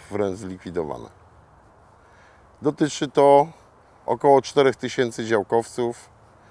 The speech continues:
i tereny, które zostaną przekształcone lub zlikwidowane, to ponad sto hektarów.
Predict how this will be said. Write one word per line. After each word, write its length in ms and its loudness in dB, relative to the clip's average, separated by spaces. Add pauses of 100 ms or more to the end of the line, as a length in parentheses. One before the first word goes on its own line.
(560)
i 360 -6 (640)
tereny, 440 4
które 260 -2
zostaną 640 -4 (260)
przekształcone 680 -4
lub 200 -6
zlikwidowane, 760 -4
to 340 -2 (340)
ponad 320 -4
sto 340 -2 (120)
hektarów. 460 -6